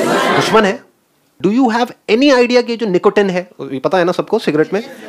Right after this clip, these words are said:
Nicotine होती है, ये पता है कितनी addictive है ये? It is much more addictive than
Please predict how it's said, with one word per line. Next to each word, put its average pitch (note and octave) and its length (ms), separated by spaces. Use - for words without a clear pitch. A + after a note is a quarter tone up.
Nicotine E3 320
होती D#3 220
है, D#3 120
ये A#3+ 60
पता A#3+ 200
है D4 40
कितनी C4+ 320
addictive A3 340
है G3 120
ये? F#3+ 120
It E3+ 80
is G#3+ 120
much F#3 440
more C4 180
addictive G3+ 500
than F#3+ 260